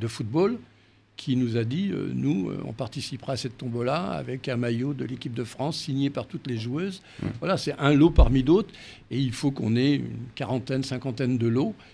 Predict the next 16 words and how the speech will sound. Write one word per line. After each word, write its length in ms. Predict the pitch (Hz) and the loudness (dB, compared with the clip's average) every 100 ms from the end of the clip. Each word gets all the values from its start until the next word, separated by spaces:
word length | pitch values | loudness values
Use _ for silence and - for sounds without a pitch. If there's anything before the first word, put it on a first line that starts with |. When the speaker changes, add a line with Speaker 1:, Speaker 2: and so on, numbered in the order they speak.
| - _ | -20 _
Speaker 1:
et 120 | 127 139 | -6 -4
qui 180 | - | 0
nous 120 | 127 123 | 0 0
permettra 640 | 127 120 113 - 160 190 - - _ _ _ | -2 -2 -4 -4 -4 -4 -10 -20 _ _ _
de 100 | 123 | -2
financer 540 | 131 - 139 139 170 - - | -2 0 0 0 -2 -6 -2
en 120 | 147 | 0
partie 440 | 147 127 - 170 | 0 -2 -6 -6
cette 260 | - 131 - | -4 -6 -4
mission, 560 | 123 117 - 147 165 67 | -4 -4 -6 -6 -6 -8
euh, 400 | 65 65 - 65 - - | -8 -8 -10 -10 -12 -12
voilà. 240 | - 113 | -8 -2
Et 260 | 120 135 - 113 | 2 2 2 0
des 180 | 131 135 | 2 4
entreprises 640 | 147 - 127 - 185 - | 2 2 0 2 0 2
peuvent, 320 | - 156 143 | 4 4 4